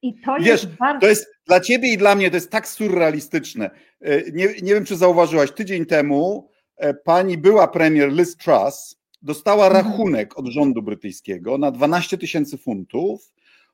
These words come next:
Speaker 2: bo w rezydencji premiera, gdy była tym premierem przez miesiąc czy coś takiego, odbyła spotkanie, które, e, biurokraci uznali było spotkaniem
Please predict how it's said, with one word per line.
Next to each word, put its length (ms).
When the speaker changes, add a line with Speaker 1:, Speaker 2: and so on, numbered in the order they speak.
Speaker 2:
bo 340
w 100
rezydencji 1300
premiera, 680
gdy 180
była 260
tym 160
premierem 460
przez 260
miesiąc 500
czy 100
coś 200
takiego, 640
odbyła 420
spotkanie, 640
które, 540
e, 80
biurokraci 580
uznali 440
było 240
spotkaniem 840